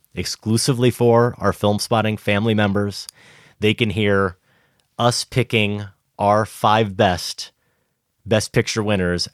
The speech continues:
out of the ninety-five, Keith says. That includes both Wings and Sunrise, A Song of Two Humans, since the first ceremony had two best categories, he notes. Now, I'm just gonna warn you in advance, and Sam, I know, is listening to this.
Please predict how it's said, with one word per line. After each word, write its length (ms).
out 220
of 400
the 140
ninety-five, 1200
Keith 260
says. 520
That 160
includes 420
both 220
Wings 440
and 300
Sunrise, 440
A 60
Song 240
of 100
Two 140
Humans, 400
since 220
the 100
first 300
ceremony 480
had 300
two 360
best 360
categories, 680
he 160
notes. 520
Now, 320
I'm 220
just 180
gonna 140
warn 300
you 160
in 80
advance, 460
and 140
Sam, 300
I 80
know, 180
is 160
listening 380
to 60
this. 280